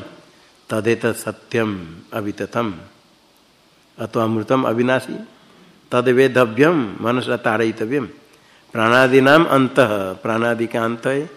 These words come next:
अधिष्ठान है, चैतन्य है, वही अक्षर है, अविनाशी तत्व। एक नित्य मानना पड़ेगा। सारे अनित्य पदार्थ,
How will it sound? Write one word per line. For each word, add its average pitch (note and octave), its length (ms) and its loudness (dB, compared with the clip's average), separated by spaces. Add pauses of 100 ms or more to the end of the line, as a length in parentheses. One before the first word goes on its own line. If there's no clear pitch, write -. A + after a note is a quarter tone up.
(480)
अधिष्ठान A#2+ 460 0
है, D3+ 260 -2 (380)
चैतन्य B2 500 0
है, E3 360 -8
वही A#2+ 180 2
अक्षर D3 320 2
है, B2 140 2
अविनाशी C3+ 460 -2
तत्व। G2 440 -14 (680)
एक A2 160 -6
नित्य B2 340 0
मानना C3 280 4
पड़ेगा। C3+ 460 0 (680)
सारे A2 220 0
अनित्य B2 360 2
पदार्थ, C3 440 2